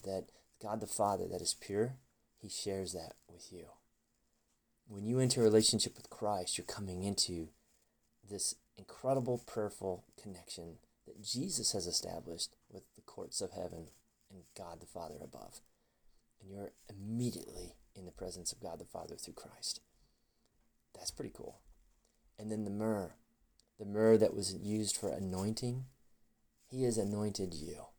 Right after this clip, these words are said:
for a new life. A life that passes through the grave, beyond the grave, into eternity with him. A life that puts aside the old selfish nature that so confined you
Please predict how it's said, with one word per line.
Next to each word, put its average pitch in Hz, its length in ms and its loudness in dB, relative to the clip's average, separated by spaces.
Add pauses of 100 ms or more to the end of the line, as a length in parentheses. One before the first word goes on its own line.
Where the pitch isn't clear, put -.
(420)
for - 120 -14
a 95 100 -12
new 82 200 -12
life. 73 440 -14 (800)
A 101 80 -12
life 123 540 4
that 113 160 0
passes 120 440 2
through 127 180 2
the 117 80 6
grave, 113 500 4 (200)
beyond 110 360 -2
the 95 40 -2
grave, 80 360 -8 (360)
into 98 220 -10
eternity 87 500 -8
with 82 140 -10
him. 76 280 -14 (1300)
A 95 80 -8
life 107 400 6
that - 140 -2
puts - 220 -2
aside 107 460 8
the 90 100 0
old 95 220 2
selfish - 500 2
nature 107 600 -2
that - 200 -10
so 104 240 0
confined 104 680 -10
you 117 240 -2